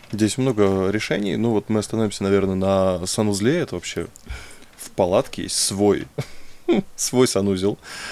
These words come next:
Во-первых, э, далеко не во всех номерах, в принципе, в любом месте Алтая можно найти вообще отдельный санузел. То, что здесь не нужно ходить в деревянное что-то, это уже радует. И там буквально вот заходишь, там висит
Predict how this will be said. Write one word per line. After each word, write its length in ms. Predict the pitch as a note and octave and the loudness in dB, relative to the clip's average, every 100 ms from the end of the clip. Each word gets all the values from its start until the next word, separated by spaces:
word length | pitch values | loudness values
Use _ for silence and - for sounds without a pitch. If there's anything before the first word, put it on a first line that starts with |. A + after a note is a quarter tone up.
| - | 0
Во-первых, 640 | G#2 F#2 A#2 G#2+ G2+ - | 0 2 2 2 2 -2
э, 560 | - G2 F2+ E2+ F#2 F#2+ | -8 -6 -4 -6 -6 -6
далеко 360 | F#2+ G#2 G#2+ A2+ | -2 0 0 0
не 80 | F#2+ | 0
во 100 | G2 | -2
всех 240 | - - | -6 -4
номерах, 340 | G2+ G2+ F#2 | -2 -2 -4
в 20 | - | -2
принципе, 360 | A2+ G#2 - | -2 -2 -6
в 160 | F#2+ F2 | -8 0
любом 440 | A2 G#2+ F2+ E2+ - | 2 2 0 -2 -6
месте 400 | F2+ F2 - F2 | -4 -4 -4 -6
Алтая 320 | E2+ F2 F2+ | -4 -4 -4
можно 280 | E2+ E2+ E2+ | -6 -6 -6
найти 300 | E2+ E2+ E2 | -8 -8 -8
вообще 200 | D#2+ - | -6 -6
отдельный 240 | F2 F2+ | -6 -6
санузел. 380 | E2+ F2 G2+ A#2+ - - - - - - | -6 -6 -6 -8 -12 -20 -18 -18 -18 -8
То, 80 | G#2 | -8
что 180 | - F#2 | -4 -2
здесь 260 | F#2 F#2 | 0 0
не 300 | G2 F#2+ F#2+ | 0 0 0
нужно 240 | F#2+ F#2+ F#2+ | 0 -2 -4
ходить 320 | - F#2+ F#2 | -6 -8 -8
в 80 | F2 | -6
деревянное 420 | F#2 F2+ F2 F2 | -4 -2 -2 -4
что-то, 400 | - F2 - E2 - - _ - | -6 -6 -6 -10 -14 -20 _ -16
это 200 | - - | -14 -8
уже 180 | F2 F2 | -6 -6
радует. 400 | E2 F2 F2+ - - - - - - | -6 -6 -8 -10 -18 -16 -16 -18 -4
И 360 | G2+ G2+ G2 F2+ | 0 2 2 0
там 460 | - F#2 A2+ C3 F#2+ | -2 0 2 0 -2
буквально 500 | F2 F#2 F2+ F#2 A#2 G2 | -4 -4 0 0 0 -4
вот 160 | E2 F2+ | -6 -4
заходишь, 640 | F2+ - G#2 C#3+ D3+ - - _ - | -4 -2 -2 -2 -6 -10 -18 _ -6
там 180 | G2 G#2 | -2 -2
висит 380 | F2+ - A#2+ | -4 -2 -2